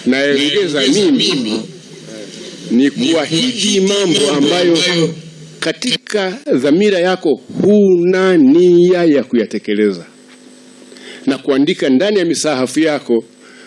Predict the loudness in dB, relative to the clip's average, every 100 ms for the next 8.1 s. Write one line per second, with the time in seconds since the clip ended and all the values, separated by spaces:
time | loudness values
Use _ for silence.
0 | -20 -4 0 2 2 4 4 4 4 2
1 | 2 2 2 2 2 2 2 2 -2 -2
2 | -2 0 0 0 -4 -2 0 0 0 -2
3 | -8 -20 -20 -20 -4 -4 -2 -4 -4 0
4 | 2 2 2 -2 -2 0 2 2 2 0
5 | 0 0 2 2 0 0 -2 -2 0 0
6 | 0 -4 -2 0 0 0 0 -2 -2 -2
7 | 0 0 -4 -4 0 2 0 0 0 0
8 | 0